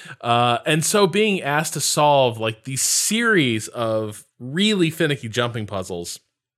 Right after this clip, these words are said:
uh, where the solution is obvious, it's just, "How do I make this inert fuck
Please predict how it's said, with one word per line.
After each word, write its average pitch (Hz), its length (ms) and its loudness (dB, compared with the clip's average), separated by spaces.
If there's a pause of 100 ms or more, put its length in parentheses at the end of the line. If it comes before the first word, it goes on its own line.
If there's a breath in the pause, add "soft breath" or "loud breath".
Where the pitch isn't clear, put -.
(600)
uh, 113 320 0 (240 loud breath)
where 175 100 4
the 156 80 4
solution 254 320 0
is 131 160 -2
obvious, 113 640 0 (380 loud breath)
it's 185 200 4
just, 170 280 2
"How 175 280 2
do 196 160 0
I 160 100 0
make 147 260 -2
this 147 180 -6
inert 135 320 -2
fuck 120 500 -4